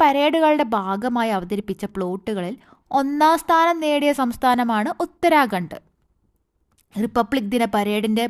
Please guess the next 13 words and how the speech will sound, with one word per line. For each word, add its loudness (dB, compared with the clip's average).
ഭാഗമായി -2
അവതരിപ്പിച്ച -6
പ്ലോട്ടുകളിൽ -6
ഒന്നാം 4
സ്ഥാനം 4
നേടിയ 2
സംസ്ഥാനം -4
ഉത്തരാഖണ്ഡാണ്. 2
ചരിത്രത്തിൽ 4
ആദ്യമായി 2
കരസേനാ 2
ദിന 0
പരേഡ് -2